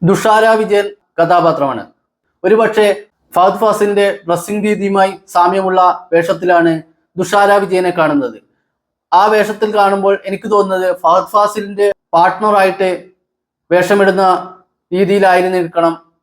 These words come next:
തുഷാര വിജയന്റെ ക്യാരക്ടർ ഈ സിനിമയിൽ പ്ലേ ചെയ്യുന്നത്. മൂന്നാമതായി സിനിമയിൽ ഋതിക സിംഗിനെയാണ് കാണിക്കുന്നത്. ഋതിക സിംഗ് ഒരു പോലീസ് ക്യാരക്ടറാണ് സിനിമയിൽ പ്ലേ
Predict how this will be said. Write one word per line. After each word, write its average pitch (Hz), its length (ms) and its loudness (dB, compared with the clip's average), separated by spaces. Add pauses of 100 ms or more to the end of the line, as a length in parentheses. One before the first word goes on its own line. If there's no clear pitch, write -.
തുഷാര 190 380 2
വിജയന്റെ 175 500 0
ക്യാരക്ടർ 170 520 -2 (140)
ഈ 175 80 2
സിനിമയിൽ 165 360 -2
പ്ലേ 151 240 -4
ചെയ്യുന്നത്. 120 380 -10 (500)
മൂന്നാമതായി 240 540 2 (100)
സിനിമയിൽ 208 440 0 (160)
ഋതിക 196 360 -2
സിംഗിനെയാണ് 202 500 -4
കാണിക്കുന്നത്. 139 440 -4 (340)
ഋതിക 175 320 0
സിംഗ് 208 260 -2 (340)
ഒരു 175 140 4
പോലീസ് 190 500 0 (160)
ക്യാരക്ടറാണ് 180 600 2 (460)
സിനിമയിൽ 185 320 -2
പ്ലേ 175 200 0